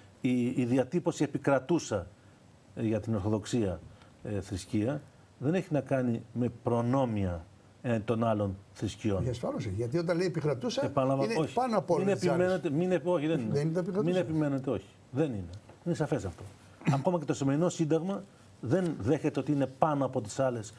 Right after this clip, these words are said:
Speaker 1: θρησκείες η Ορθοδοξία στην Ελλάδα. Το «επικρατούσα» έχει να κάνει με την διαπίστωση ότι η μεγάλη πλειοψηφία των Ελλήνων πολιτών, στο βαθμό που δηλώνει τι πιστεύει, δηλώνει ότι είναι Ορθόδοξη. Δεύτερον.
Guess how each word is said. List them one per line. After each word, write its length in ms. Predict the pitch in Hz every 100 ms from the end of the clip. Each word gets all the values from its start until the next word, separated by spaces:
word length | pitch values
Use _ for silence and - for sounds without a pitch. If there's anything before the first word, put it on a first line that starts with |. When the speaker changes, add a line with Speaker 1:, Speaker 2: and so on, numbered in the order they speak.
| - -
Speaker 1:
θρησκείες 600 | 131 - 147 127 113 - - -
η 60 |
Ορθοδοξία 480 | 113 113 107 - 113
στην 120 | 107
Ελλάδα. 360 | 101 92 82 82 - - -
Το 80 | 190
«επικρατούσα» 460 | 185 131 135 190 185
έχει 100 | 160
να 120 | 139
κάνει 380 | 131 151 185 190 - -
με 100 | 139
την 200 | 143 120
διαπίστωση 800 | 139 123 - 196 - 180 190 185 - -
ότι 220 | 185 196
η 140 | 202
μεγάλη 420 | 185 175 156 156 147
πλειοψηφία 600 | 135 - 117 139 117 101
των 180 | 117
Ελλήνων 280 | 113 120 107
πολιτών, 480 | 101 104 101 165 175 - - -
στο 120 | 147
βαθμό 240 | 131 120 131
που 120 | 135
δηλώνει 400 | 135 139 123 98 - -
τι 80 | 113
πιστεύει, 500 | 101 165 180 185 185 - -
δηλώνει 380 | 180 127 170 180
ότι 160 | 147 160
είναι 200 | 165 160
Ορθόδοξη. 520 | 127 101 82 78 - - - - - - -
Δεύτερον. 420 | 190 - -